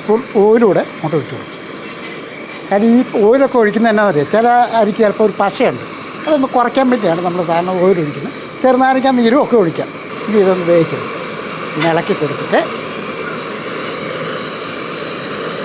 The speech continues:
ഇനി ഇതൊന്ന് വേകട്ടെ. അത്യാവശ്യം കുറച്ച് മസാലയൊക്കെ ഉണ്ട്.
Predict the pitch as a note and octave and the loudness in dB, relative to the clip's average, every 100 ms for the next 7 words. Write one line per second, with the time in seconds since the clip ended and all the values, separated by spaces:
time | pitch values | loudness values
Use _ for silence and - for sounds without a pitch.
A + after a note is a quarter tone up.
0 | - - - - - - - - - - | -10 -10 -10 -10 -12 -12 -12 -10 -10 -10
1 | - - - B3+ A#3+ G3+ F3+ F3 C#3+ - | -10 -8 -2 2 4 4 2 2 0 -6
2 | - - - B3+ D#4 D4 D#4 C4 C4 B3+ | -8 -10 -8 -2 0 2 0 0 0 0
3 | A3 C4+ C#4 B3 G3 D#3 | 0 2 2 2 0 0